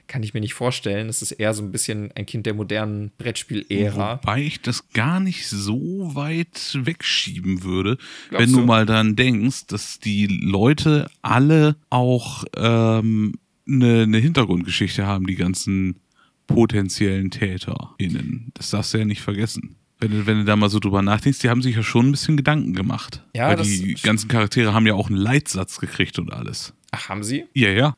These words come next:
Speaker 1: Ach, okay. Äh, ist, gibt's den Leitsatz immer noch, auch in der aktuellen Version,
Speaker 2: Ähm,
Speaker 1: oder?
Speaker 2: der, der Leitsatz ist, glaube ich, verändert worden über die Jahre hinweg. Auch die Charaktere sind an einigen Stellen verändert worden.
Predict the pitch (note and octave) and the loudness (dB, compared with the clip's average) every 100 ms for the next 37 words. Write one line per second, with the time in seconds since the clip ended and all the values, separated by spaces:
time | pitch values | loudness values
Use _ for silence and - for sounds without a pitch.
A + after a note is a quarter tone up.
0 | - E3+ - - _ - B2 F#3+ G3+ - | 0 0 -2 -8 _ -12 -4 -4 -4 -8
1 | _ - B2+ A2+ A#2+ B2+ - - A#2+ A2 | _ 0 2 2 0 -2 -4 -4 -6 -6
2 | A#2 - A#2 A2 A2 G#2+ G#2+ A2+ D#3+ C#4 | -6 -4 -2 -2 -2 -4 -4 -4 -4 -4
3 | B2 B2+ A2+ G#2 - A2 G#2+ B2+ D#3+ - | -4 -2 -4 -4 -4 -4 -4 -4 -8 -14
4 | _ _ _ _ - D#3+ C#3+ E3 D#4 A#2 | _ _ _ _ -6 -2 -2 -4 0 2
5 | A2 A2 A2 G#2 G#2+ G#2 G#2+ A#2+ A2+ A2+ | 4 6 4 4 2 2 -2 0 2 2
6 | A2 C3+ E3+ - D3+ - C3+ - A#2 A2+ | 2 2 -2 -4 -8 -8 -8 -4 -2 2
7 | D#3+ F3+ D#3 D#3+ - B2+ C3 F#3 G3 - | 2 2 0 -2 -4 0 2 0 0 -2
8 | F#3 F#3+ F3+ F3 E3+ F3 F3 F3+ E3 - | 0 0 0 2 2 0 0 0 -2 -2
9 | A#2+ A2+ - B2 A2 - C3 D#3 A#2+ C3+ | -2 -2 0 0 0 -2 -2 0 2 2
10 | - - B2 A#2 B2 B2+ A2+ B2+ A#2+ - | 0 -2 -2 0 2 2 0 0 0 0
11 | G#2 C3 D3 C#3 D3+ D3+ D3+ | -2 0 0 0 2 2 2